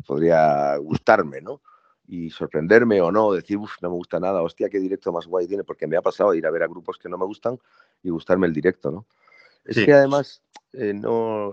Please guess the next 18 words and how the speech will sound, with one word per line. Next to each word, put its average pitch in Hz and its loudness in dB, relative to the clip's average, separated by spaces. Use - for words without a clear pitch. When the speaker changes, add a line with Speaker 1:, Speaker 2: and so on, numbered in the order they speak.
Speaker 1:
no 110 -4
hay 117 -2
que 117 -8
ceñirse 107 -2
a, 90 -2
a, 92 -20
o 110 0
sea, 110 6
todo 131 8
puede, 127 8
puede 120 6
sorprender 104 2
y 117 0
esa 120 -2
espontaneidad 110 2
me 92 0
gusta, 90 -8
¿no? 78 -18